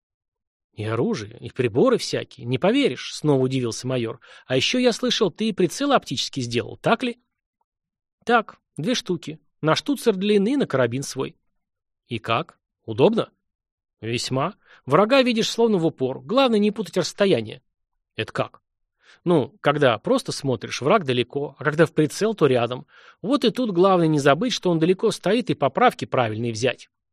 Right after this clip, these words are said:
«Ишь ты, целая наука». «Наука и есть. Оптика называется». «И химик, и оптик, и механик. Прям кладезь знаний всяких. Как такое может быть?» — в очередной раз задал майор всё тот же вопрос.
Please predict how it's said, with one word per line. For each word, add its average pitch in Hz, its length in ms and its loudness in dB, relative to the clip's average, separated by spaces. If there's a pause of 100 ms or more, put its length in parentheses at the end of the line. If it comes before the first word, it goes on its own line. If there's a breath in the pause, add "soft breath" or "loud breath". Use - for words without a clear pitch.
(880)
«Ишь - 200 -2
ты, 170 180 -2
целая 196 340 2
наука». 170 460 0 (680)
«Наука 196 360 2
и 220 60 2
есть. 190 480 -6
Оптика - 360 -4
называется». 127 580 -4 (880)
«И 113 180 -6
химик, 233 800 -2
и 127 180 0
оптик, 185 720 2
и 143 120 0
механик. 120 720 -4 (280 loud breath)
Прям 208 320 0
кладезь 214 500 2
знаний 208 380 2
всяких. - 420 -10
Как 240 160 -2
такое 262 240 0
может 233 260 2
быть?» — 220 400 -6
в 127 60 -6
очередной 135 400 0
раз 131 220 2
задал 123 320 0
майор 127 400 0 (180 soft breath)
всё - 200 -6
тот 117 180 -4
же 110 100 -8
вопрос. - 480 -6